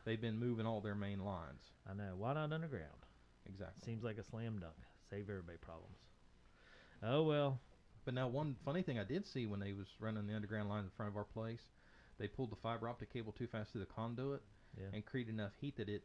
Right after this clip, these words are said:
Speaker 1: melted to the conduit. <laughs>
Speaker 2: Oh, my.
Speaker 1: So they had to cut and rerun all, <laughs> oh, that was, from my standpoint, it was funny, but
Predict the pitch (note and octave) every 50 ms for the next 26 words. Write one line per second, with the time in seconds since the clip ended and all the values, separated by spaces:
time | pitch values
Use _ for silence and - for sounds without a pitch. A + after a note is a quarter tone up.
0 | - - G#2+ G#2+ A2+ A2 G#2 - - A2+ G2 F#2+ F2 E2+ E2+ - - - - -
1 | - - A2 C#3 C#3 G#2 F2+ F2+ - - - - E5+ - A5 - - - - -
2 | - D3 D#3+ D#3 D#3 D3+ C#3+ C3 A#2+ A2+ B2 A#2 A2+ A#2 A#2 A#2 A2+ A2+ - F#2+
3 | - - - - - - F#4 A3+ A3+ G#3 F#3+ F#3 F3+ F3 - - E3+ E3 C#3+ D3+
4 | D3+ C#3+ D3 D3 C#3 C3+ C3+ C3 A#2 A2 A#2 B2 B2+ B2+ C3+ C3 C3 B2+ B2+ A#2+
5 | A#2+ A#2 A2+ A2+ G#2 A#2 A#2 G#2+ - - - - - - - - - - - A#2
6 | - - - C3+ B2 A#2+ B2+ D#3 F3+ G3+ G3 - - F#3 F#3 F#3 F3+ F3+ - E3
7 | D#3+ D#3+ D3+ C3+ G#2 A2+ - - - - - B2+ C#3 C#3 C#3 C#3+ C#3+ C#3 B2 A#2+
8 | A#2 A2+ A2+ A2 G#2+ G#2